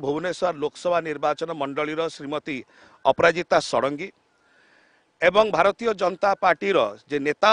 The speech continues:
ଅଛନ୍ତି ଶ୍ରୀ ପ୍ରଶାନ୍ତ ଜଗଦେବ ସେଠି ଉପସ୍ଥିତ ଥିଲେ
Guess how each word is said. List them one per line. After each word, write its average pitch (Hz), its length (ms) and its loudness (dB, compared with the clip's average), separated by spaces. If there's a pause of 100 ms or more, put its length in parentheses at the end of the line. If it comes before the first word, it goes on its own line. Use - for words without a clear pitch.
ଅଛନ୍ତି 101 440 -4 (520)
ଶ୍ରୀ 170 220 0
ପ୍ରଶାନ୍ତ 214 400 4 (100)
ଜଗଦେବ 160 440 0 (440)
ସେଠି 165 240 0
ଉପସ୍ଥିତ 175 360 -4 (140)
ଥିଲେ 196 180 -2